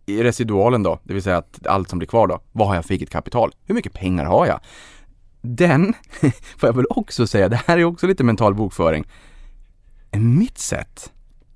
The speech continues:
att sticka huvudet i sanden. Jag köper alltid, jag är alltid som mest aktiv, jag är som en fladdermus. Eh, fladdermus ska man inte skämta om under pandemitider i och med att, eh, med, med fladdermusen, det, det, det, vi är ju arg på den. Men, <laughs> men jag, jag sticker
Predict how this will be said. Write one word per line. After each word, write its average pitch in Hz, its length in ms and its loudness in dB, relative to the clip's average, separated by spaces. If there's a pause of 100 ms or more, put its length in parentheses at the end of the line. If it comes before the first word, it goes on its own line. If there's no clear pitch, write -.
(120)
att 113 140 -4
sticka 104 280 -4
huvudet 95 280 -2
i 95 80 -6
sanden. 139 360 -4 (220)
Jag 135 220 2
köper - 480 0 (120)
alltid, 98 440 0
jag 92 100 4
är - 60 0 (100)
alltid 131 520 0
som 92 320 0
mest 117 280 0
aktiv, 95 220 0
jag 101 60 0
är - 20 -4
som 110 80 -2
en 95 40 -2
fladdermus. 101 520 -2 (360)
Eh, 82 180 -4
fladdermus 110 360 0
ska - 100 -8
man 95 80 0
inte 87 100 -6
skämta 92 340 -4
om 90 100 0
under 87 140 -2
pandemitider 92 640 -4
i 90 140 -2
och 87 60 -2
med 87 100 -4
att, - 160 -12
eh, 87 200 -2
med, 76 400 -10
med 73 400 -12
fladdermusen, 92 680 0
det, 80 100 -4
det, 98 140 -4
det, 92 420 -2
vi 104 120 -2
är 110 40 2
ju 113 120 2
arg 104 220 2
på - 100 -4
den. 104 200 2 (200)
Men, 147 260 6
<laughs> - 1400 -8
men 135 240 6
jag, 170 300 2
jag 135 240 0
sticker - 540 -4